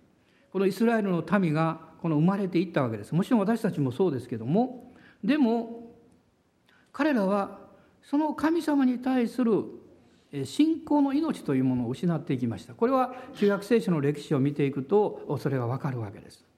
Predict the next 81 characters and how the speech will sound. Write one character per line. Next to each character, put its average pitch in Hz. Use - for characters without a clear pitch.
そ 214
し 208
て 208
エ 180
ジ 180
プ -
ト 185
で 208
増 190
え 190
広 185
が 180
っ 175
て 180
民 185
族 156
に 143
な 143
り 160
ま 160
す 151
が、 175
彼 180
ら 165
は 156
約 180
束 190
の 180
地 180
に 175
行 160
く -
ま 175
で 151
に 170
四 175
十 202
年 147
の 127
こ 127
の 123
荒 165
野 170
の 156
旅 156
を 113
通 151
る 143
わ 117
け 110
で -
す。 -
そ -
の 349
中 320
で 233
神 294
様 180
は 123
で 107
す -
ね、 120
彼 294
ら 220
に 180
非 160
常 262
に 226
重 285
要 349
な 320
こ 208
と 139
を 117
教 131
え -
ら 113
れ 101
ま 92
し -
た。 -